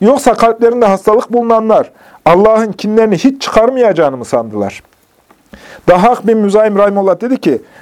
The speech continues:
bu ayette bahsedilenler münafıklardır. İbn Zeyd dedi ki, bunlar münafıklardır, küfür olan nifaklarını gizliyorlardı.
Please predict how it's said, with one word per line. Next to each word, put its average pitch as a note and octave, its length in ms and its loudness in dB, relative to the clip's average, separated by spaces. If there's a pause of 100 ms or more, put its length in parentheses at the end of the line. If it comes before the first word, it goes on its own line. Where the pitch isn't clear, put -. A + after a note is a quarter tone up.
(120)
bu G3+ 120 4
ayette A#3 320 0
bahsedilenler G3+ 640 0
münafıklardır. E3 840 0 (400)
İbn A3+ 220 0
Zeyd G#3 280 0
dedi A3+ 220 0
ki, C4 180 -4 (100)
bunlar G#3+ 260 2
münafıklardır, A3+ 840 -2 (160)
küfür A3 240 0
olan F#3 320 0
nifaklarını G#3+ 540 -2
gizliyorlardı. F3+ 840 -2